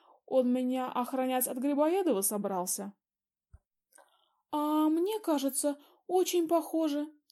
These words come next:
вмешалась Оля, с восторгом разглядывая Андрея. Вы оба очень красивые, и овал лица у вас одинаковый,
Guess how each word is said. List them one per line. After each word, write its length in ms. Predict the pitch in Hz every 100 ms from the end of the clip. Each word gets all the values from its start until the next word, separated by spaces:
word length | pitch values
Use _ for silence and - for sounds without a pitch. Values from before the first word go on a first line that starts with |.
| _ _ _ _ -
вмешалась 760 | 208 233 240 247 202 190 - -
Оля, 380 | 339 339 320 320 _ _ _
с 140 | - 214
восторгом 720 | 185 190 - 359 370 294 302
разглядывая 760 | 294 269 262 269 226 240 240
Андрея. 520 | 240 214 208 190 190 - _ _ _ _ _ _
Вы 260 | 277 339
оба 260 | 359 370 320
очень 300 | 359 349 370
красивые, 800 | 359 381 - 277 277 277 285 285 _ _ _ _ _
и 80 | 277
овал 360 | 285 339 381
лица 340 | 294 254 247 277
у 60 |
вас 220 | 294 294
одинаковый, 760 | 277 254 262 262 262 240 254 247